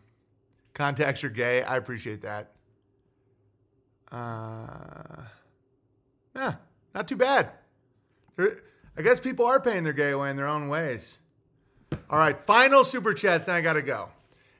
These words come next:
Astrolabian Bear, "Catching up from last week, busy at work. Appreciate you, Big Bear. Long live Beartaria." Indeed. Mister Majestic says, "I don't have enough money to pay Rumbles or BitChute's comments gay away.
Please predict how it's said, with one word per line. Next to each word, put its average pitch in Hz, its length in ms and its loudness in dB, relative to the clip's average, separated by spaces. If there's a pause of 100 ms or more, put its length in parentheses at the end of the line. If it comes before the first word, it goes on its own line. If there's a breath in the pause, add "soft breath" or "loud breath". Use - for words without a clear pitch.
Astrolabian 196 640 2
Bear, 214 160 6
"Catching 233 400 2
up 220 180 0
from 202 100 -6
last 185 300 0
week, 202 340 -4
busy 180 320 0
at 143 140 2
work. 147 260 0
Appreciate 160 460 -4
you, 156 80 -6
Big 143 180 -6
Bear. 143 160 2
Long 131 240 0
live 131 160 -2
Beartaria." 101 480 -2
Indeed. 98 360 -10 (340 soft breath)
Mister 170 240 -4
Majestic 190 540 2
says, 147 260 0
"I 151 80 0
don't 202 160 2
have 214 160 4
enough 220 160 2
money 214 240 4
to 185 80 2
pay 180 160 2
Rumbles 175 480 0
or 151 160 0
BitChute's 175 460 -2
comments 147 400 -2
gay 151 180 4
away. 110 380 0